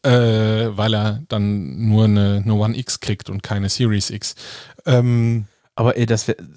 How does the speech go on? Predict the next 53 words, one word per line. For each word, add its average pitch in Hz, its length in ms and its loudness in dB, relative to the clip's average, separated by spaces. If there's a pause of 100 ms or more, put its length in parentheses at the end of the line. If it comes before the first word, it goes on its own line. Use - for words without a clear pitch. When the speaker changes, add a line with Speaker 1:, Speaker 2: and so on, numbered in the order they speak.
(200)
Speaker 2:
ach, - 220 -12
das 117 320 -10
wär 113 100 -2
so 107 100 -2
traurig, 101 440 -4
Speaker 1:
Ja, - 60 -2
Speaker 2:
wenn 107 80 -2
du 113 80 0
Speaker 1:
natürlich, 110 260 0
Speaker 2:
so 107 80 -6
Speaker 1:
das - 80 -8
wär 110 120 -6
richtig - 260 -10
traurig, 101 360 -8
Speaker 2:
Das 131 180 0
ist, 156 60 0
Speaker 1:
aber 117 140 -2
Speaker 2:
es - 160 -6
wird 196 120 4
vorkommen, 127 400 0
es - 220 -6
wird 156 160 0
vorkommen, 160 300 -2
das 123 100 0
Speaker 1:
wird, 165 60 -2
Speaker 2:
haben 139 120 0
Speaker 1:
wird 127 120 2
Speaker 2:
wir 123 40 2
Speaker 1:
vermutlich 151 380 -6
vorkommen. 156 460 -8 (480)
Ähm, 127 560 2 (420)
was 117 220 -4
anderes, 165 340 2
was, 143 260 -2
was 127 280 -2
auf 117 120 -4
jeden 180 200 2
Fall 139 140 0
<laughs> - 20 -6
vorgekommen 131 520 0
ist, 131 200 -2
ist 123 180 -4
einfach, 120 540 -2
äh, 107 360 0
Leute, 120 440 2
die 107 580 -2 (200)
so 107 220 -2
ein 104 120 0
Ding 113 180 0
vorbe-, 143 560 -2
vor-, 143 320 0
vorbestellt 151 480 -2
haben, 135 320 0